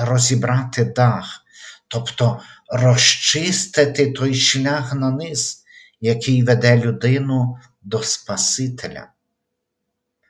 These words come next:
І далеко не завжди ми в силах зробити це самі,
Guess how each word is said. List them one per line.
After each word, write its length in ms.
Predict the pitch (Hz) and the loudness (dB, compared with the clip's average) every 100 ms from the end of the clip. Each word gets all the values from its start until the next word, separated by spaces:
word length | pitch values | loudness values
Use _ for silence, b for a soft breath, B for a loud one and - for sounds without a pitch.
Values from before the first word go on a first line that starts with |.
| B B B - | B B B -2
І 100 | 123 | 2
далеко 560 | 120 123 143 139 135 | 6 6 4 2 2
не 160 | 131 131 | 4 2
завжди 720 | 123 120 117 101 107 131 165 | 4 2 2 -2 -4 -4 -2
ми 240 | 143 123 | 2 2
в 220 | 107 98 - | 2 -2 -8
силах 800 | - - - 135 147 151 139 - | -4 -2 -2 0 0 0 -2 -4
зробити 680 | 120 120 101 131 131 131 | -2 -2 -2 -4 -2 -6
це 200 | 123 127 | -4 -2
самі, 640 | 117 - 123 127 131 127 | -2 -2 -2 -2 -4 -10